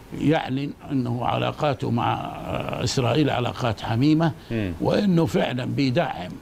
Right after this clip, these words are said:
Speaker 1: بيدعم ماديا، يعني، آه، تقريبا في حوالي عشرين مليون، آه، م-، آه، دولار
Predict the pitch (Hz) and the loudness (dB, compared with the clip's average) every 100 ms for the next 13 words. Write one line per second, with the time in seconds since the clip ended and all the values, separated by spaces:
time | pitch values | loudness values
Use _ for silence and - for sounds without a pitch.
0 | - - - - 135 135 131 - 139 151 | -20 -20 -20 -8 0 2 4 4 4 2
1 | 135 165 131 123 117 151 120 - 190 175 | 2 4 2 2 2 2 0 0 0 0
2 | 185 160 175 220 185 170 - - - - | 2 2 2 2 0 -2 -6 -18 -8 4
3 | 180 170 - 185 180 170 147 143 139 139 | 6 6 4 4 4 6 6 6 4 4
4 | 131 165 190 170 147 156 147 117 - - | 2 2 2 4 4 6 4 2 -4 -12
5 | 180 143 131 127 139 156 - 156 135 131 | -4 0 0 2 2 2 0 -2 0 -2
6 | 131 135 123 120 139 165 | 0 2 4 4 2 2